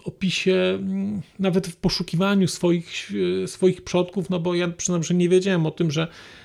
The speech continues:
nazwiska czy by, były brane od, od, y, nazw chat, czyli to było u kogoś, a tam mógł mieszkać ktoś inny, ale mówiło się o tej osobie, że jest u kogoś. Ta osoba dostawała to nazwisko, jak ktoś nie wiedział o tym.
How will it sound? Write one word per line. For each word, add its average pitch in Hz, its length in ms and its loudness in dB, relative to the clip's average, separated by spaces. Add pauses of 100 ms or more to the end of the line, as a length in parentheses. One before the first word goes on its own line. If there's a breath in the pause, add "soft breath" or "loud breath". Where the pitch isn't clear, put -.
(140)
nazwiska 175 880 -2
czy 165 320 0
by, 175 200 0
były 165 300 6
brane 165 340 2
od, 170 300 0 (220)
od, - 220 -6
y, 185 40 2 (500)
nazw 165 360 0
chat, - 480 -4 (300)
czyli 156 200 -8
to 151 120 0
było 147 160 0
u 185 180 0
kogoś, 170 540 2
a 165 120 -2
tam 160 160 0
mógł 151 220 2
mieszkać 175 340 0
ktoś 165 300 0
inny, 180 280 4
ale 156 180 0
mówiło 160 320 4
się 165 140 -2
o 160 60 -2
tej 170 140 -2
osobie, 165 500 -2
że 151 120 -2
jest 156 200 -2
u 180 100 -6
kogoś. 147 420 0 (500 loud breath)
Ta 160 160 -4
osoba 156 460 2
dostawała 160 720 0
to 160 100 -2
nazwisko, 156 460 0
jak 143 60 -6
ktoś - 240 -8
nie 147 80 4
wiedział 151 340 2
o 151 60 0
tym. 160 200 2